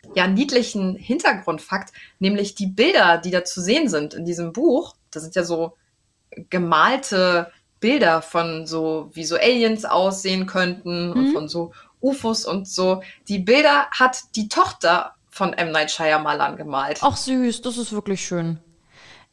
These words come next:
Speaker 2: Ich fand es aber auch in der Szene so geil. Am Anfang sitzen die Kinder ja zu zweit da und gucken dieses Alien-Buch und dann ist ja wirklich irgendwie so fünf Minuten später, dann kommt wieder irgend so ein Cut und dann sitzen die da halt plötzlich zu dritt und ich find das so geil,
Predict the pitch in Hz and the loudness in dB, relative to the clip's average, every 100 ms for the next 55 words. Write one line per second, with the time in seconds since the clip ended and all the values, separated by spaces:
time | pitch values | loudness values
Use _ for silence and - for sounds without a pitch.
0 | _ - - 269 285 269 233 233 254 240 | _ -4 2 2 2 2 4 4 2 0
1 | 240 262 254 214 220 214 220 233 262 302 | 0 0 0 0 2 4 2 0 0 -2
2 | 269 294 277 269 269 262 254 269 - 269 | -2 -4 -4 0 0 2 0 -2 0 2
3 | 294 233 196 220 226 220 220 226 - 226 | 4 4 2 2 0 0 0 -2 2 4
4 | 220 233 247 240 254 262 247 254 262 233 | 4 2 2 2 2 0 0 -2 -2 -2
5 | 247 302 302 277 233 - 269 285 269 254 | -2 -2 0 -2 -4 -2 0 2 2 0
6 | 240 254 233 254 240 262 277 277 254 247 | 2 2 2 0 0 2 2 0 0 -2
7 | - 254 247 262 262 269 - 285 - 233 | -6 -2 2 2 2 0 0 -8 -8 -6
8 | 349 269 208 - 294 269 - 285 - | -4 -2 -2 -4 -4 -6 -6 -2 0